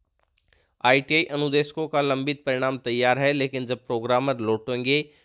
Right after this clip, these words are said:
तभी, यानी कि दस जनवरी के बाद आपका रिजल्ट है वो जारी कर दिया जाएगा, जो भी बची हुई कैटेगरी हैं।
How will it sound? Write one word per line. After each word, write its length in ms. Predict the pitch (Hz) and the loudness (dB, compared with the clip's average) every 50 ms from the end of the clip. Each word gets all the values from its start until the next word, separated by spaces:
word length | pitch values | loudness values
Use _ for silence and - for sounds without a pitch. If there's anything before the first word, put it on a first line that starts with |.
| _ _ _ _ | _ _ _ _
तभी, 300 | 156 151 156 180 180 170 | 0 0 2 2 2 2
यानी 180 | 165 160 165 165 | 2 2 0 -2
कि 280 | 156 170 175 180 175 - _ _ _ _ - | -4 -4 -4 -4 -6 -8 _ _ _ _ -8
दस 440 | 113 127 160 190 - - - - _ _ _ 113 | 0 2 2 2 2 -4 -14 -18 _ _ _ -8
जनवरी 460 | 117 123 135 139 139 135 135 147 143 | -2 0 0 2 2 0 0 0 -2
के 120 | 135 143 135 | -2 -4 -4
बाद 320 | 127 123 123 127 127 127 - | 0 2 2 2 2 0 0
आपका 380 | 120 120 120 - _ - 123 120 | 0 0 0 -2 _ -2 -2 0
रिजल्ट 440 | 120 120 113 110 113 117 117 98 - | 0 -2 -2 0 -2 -2 -2 -4 -4
है 340 | 120 107 110 120 139 143 _ _ _ _ _ | -2 0 0 0 -2 -4 _ _ _ _ _
वो 140 | 113 120 117 | -4 -4 -2
जारी 260 | 113 117 110 110 117 113 | 2 4 4 4 2 0
कर 160 | - 117 104 | -2 -2 -4
दिया 220 | 98 95 107 107 104 | -2 -2 -2 -2 0
जाएगा, 340 | 101 110 107 107 104 131 139 | 2 2 0 2 2 0 0
जो 180 | 135 131 127 | 0 0 -4
भी 120 | 120 123 120 | -2 -4 -2
बची 280 | 104 113 107 - - 104 | -4 -4 -4 -4 -6 -6
हुई 140 | 101 113 123 | -4 -6 -4
कैटेगरी 520 | - 120 107 104 110 104 107 101 98 98 98 | -6 -8 -6 -4 -6 -4 -2 -2 -4 -4 -4
हैं। 220 | 98 98 87 - | -4 -6 -6 -6